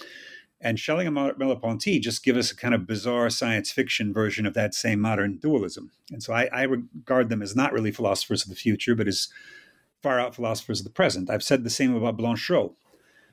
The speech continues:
just a more far-out version of, of Derrida. And back in the early nineties, people were saying Blanchot is the future of philosophy. It never happened,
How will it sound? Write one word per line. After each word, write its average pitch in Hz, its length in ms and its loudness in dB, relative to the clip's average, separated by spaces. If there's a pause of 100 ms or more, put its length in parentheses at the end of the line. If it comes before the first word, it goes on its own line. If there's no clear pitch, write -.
(140)
just 120 180 -4
a 135 40 0
more 127 200 0
far-out 131 500 -2
version 117 340 -2
of, 98 280 -4
of 107 100 -10
Derrida. 113 420 -2
And 101 220 -8
back 160 220 0
in 170 80 2
the 156 100 2
early 139 160 0
nineties, 131 380 2
people 117 220 -2
were 107 140 -2
saying 117 180 2
Blanchot 120 420 2
is 113 100 -2
the 110 80 -4
future 123 360 2
of 113 80 -2
philosophy. 117 640 0 (520)
It - 60 -14
never 151 180 0
happened, 151 400 0